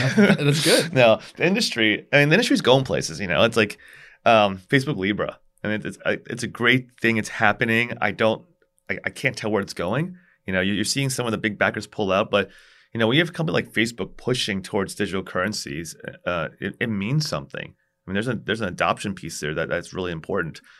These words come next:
Speaker 2: and it's gonna help drive regulator-, regulators to do something. They may not care if Bittrex does it, but if Ba-, Facebook wants to release a stablecoin of some type,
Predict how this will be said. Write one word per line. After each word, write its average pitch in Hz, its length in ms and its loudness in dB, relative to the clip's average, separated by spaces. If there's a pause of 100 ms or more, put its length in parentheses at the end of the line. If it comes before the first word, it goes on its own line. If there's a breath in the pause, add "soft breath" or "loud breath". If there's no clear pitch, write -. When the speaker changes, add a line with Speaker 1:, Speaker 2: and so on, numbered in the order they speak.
Speaker 2:
and - 100 -2
it's 107 100 -4
gonna 170 120 2
help 135 280 -6
drive 113 340 2
regulator-, 92 480 -4 (100)
regulators 104 640 -2
to 101 80 -8
do 104 200 -6
something. 64 420 -10 (380)
They 110 100 -2
may 135 60 0
not 147 180 2
care 113 220 2
if - 100 -2
Bittrex 92 320 -8
does 76 220 -6
it, - 180 -10
but 90 80 -4
if 90 100 -10
Ba-, - 220 -4
Facebook 127 340 -4
wants 98 200 -6
to 78 60 -10
release 90 220 -8
a - 40 -16
stablecoin 87 480 -6
of 98 80 -6
some 117 160 -8
type, 127 260 -2